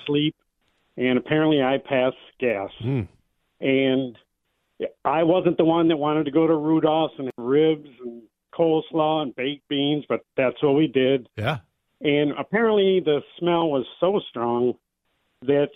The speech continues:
Speaker 1: she wakes up, and she decides she's gonna take her perfume and mist the room instead of just hitting the fan. And now I wake up. And, of course, as a healthy male, you know what I'm thinking.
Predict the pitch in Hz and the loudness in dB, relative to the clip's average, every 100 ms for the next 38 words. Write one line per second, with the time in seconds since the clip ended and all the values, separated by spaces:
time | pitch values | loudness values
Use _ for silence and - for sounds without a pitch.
0 | - - 202 190 190 - - - 127 156 | -10 -4 -2 0 0 -4 -20 -8 0 0
1 | 165 - 135 139 143 _ - 139 131 - | 0 -2 -2 0 -4 _ -6 0 0 0
2 | 190 175 156 165 151 151 - 175 - 160 | 0 0 0 0 0 -2 -4 -10 -4 -2
3 | 139 - 147 143 151 147 - 165 151 - | -2 -2 -2 0 -2 -2 -2 -4 -4 -4
4 | 139 120 135 170 _ _ _ - 147 135 | -2 0 -2 -4 _ _ _ -4 0 2
5 | 139 170 - - 156 143 170 127 123 120 | 2 0 -2 -6 -2 0 0 0 0 -2
6 | - 139 117 123 - - 131 - 143 127 | 0 -2 -2 -6 -6 -6 -4 -2 -2 0
7 | 131 135 _ _ _ _ _ _ _ _ | 0 -2 _ _ _ _ _ _ _ _
8 | - 147 143 139 143 117 - _ - 120 | -2 0 2 0 -2 -4 -10 _ -6 -2
9 | 143 160 151 151 160 123 - 107 95 - | 0 0 0 0 -2 -6 -8 -10 -10 -14
10 | - _ _ _ _ _ _ _ _ _ | -20 _ _ _ _ _ _ _ _ _
11 | 120 123 120 - 143 - 135 127 117 113 | -6 -4 -4 -2 -2 0 -2 0 -2 -2
12 | 143 139 139 120 135 170 135 131 123 135 | -2 -2 -4 -2 0 0 0 -2 -2 0
13 | 135 123 120 104 170 190 147 127 135 | 0 -2 -4 -4 -2 -2 -2 -2 -2